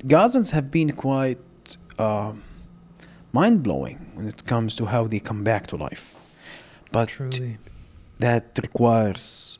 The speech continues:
Speaker 1: energy from inside.
Speaker 2: Mm-hmm.
Speaker 1: I cannot come from outside, tell them what is the right thing to do. You just need to facilitate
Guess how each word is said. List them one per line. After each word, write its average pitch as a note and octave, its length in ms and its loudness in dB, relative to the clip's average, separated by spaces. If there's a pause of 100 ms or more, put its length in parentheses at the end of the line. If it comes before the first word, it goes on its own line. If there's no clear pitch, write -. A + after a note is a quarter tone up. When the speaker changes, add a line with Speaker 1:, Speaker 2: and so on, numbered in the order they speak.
(100)
Speaker 1:
energy A#2+ 500 2
from G#2+ 320 0
inside. - 640 2 (200)
Speaker 2:
Mm-hmm. C3 280 -8
Speaker 1:
I B2 80 4
cannot A#2+ 580 2
come A#2 280 4
from G2 280 -2
outside, A2+ 560 2
tell G#2+ 200 2
them G#2 160 0
what G#2 180 -2
is G#2 140 -6
the G2+ 200 -2
right G2+ 240 2
thing G2+ 220 -2
to G2 120 -2
do. A#2 260 2
You F#2+ 120 -2
just A2+ 300 -2
need A#2+ 160 0
to G2+ 80 -6
facilitate A#2 800 -2